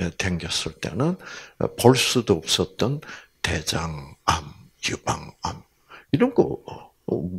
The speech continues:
볼 수가 없었어요, 제가 의과대학 때. 한국 사람이 어떻게 유방암이 걸리냐.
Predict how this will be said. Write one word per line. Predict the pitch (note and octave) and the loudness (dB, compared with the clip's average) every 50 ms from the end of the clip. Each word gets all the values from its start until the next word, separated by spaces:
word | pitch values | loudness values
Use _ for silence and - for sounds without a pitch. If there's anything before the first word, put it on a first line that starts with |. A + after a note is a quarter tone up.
| - - | 0 8
볼 | - C#3 F3 | 8 10 10
수가 | - - - - A3 | 10 4 6 6 6
없었어요, | - - - - - A2+ - - - A#3 G3+ | 6 6 2 -2 0 2 2 2 2 0 0
제가 | - - - F2 - - | 0 0 -2 -2 -8 -8
의과대학 | - - - - - - - - - - - _ _ | -12 -14 -14 -16 -18 -16 -12 -12 -12 -12 -14 _ _
때. | - - - - _ _ - - - - - - - - - - - - - - | -10 -10 -10 -12 _ _ -18 -16 -14 -14 -14 -14 -16 -14 -8 -8 -8 -8 -8 -10
한국 | - - - A#2 C#3 - G#3+ - - | -8 -4 -2 -2 -2 -2 -2 0 2
사람이 | - C4+ C4+ C4+ C#4+ C4+ A#3 D#3+ | 4 4 4 4 4 6 8 8
어떻게 | B2 G#2+ - - - - G2+ | 8 8 6 0 -2 -2 -2
유방암이 | D2 D#2+ D2+ C#2+ - G#2 C3+ F3+ F#3 F3+ F#3+ F3+ C3+ | -2 -2 -6 0 2 2 4 4 2 2 2 0 2
걸리냐. | - F2 C#2 D2 C2+ | 0 -2 -2 -2 -6